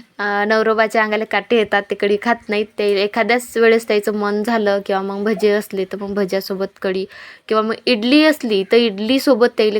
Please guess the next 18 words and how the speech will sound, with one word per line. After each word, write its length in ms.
कढी 200
आवडते 460
खायला. 440
तर 220
तसं 200
जर 160
म्हटलं 340
ना, 80
भाजीसोबत, 560
भातासोबत, 800
आपल्या 320
पोळीसोबत 720
खा 220
म्हणून, 300
तर 180
ते 120
खाणार 380
नाहीत. 140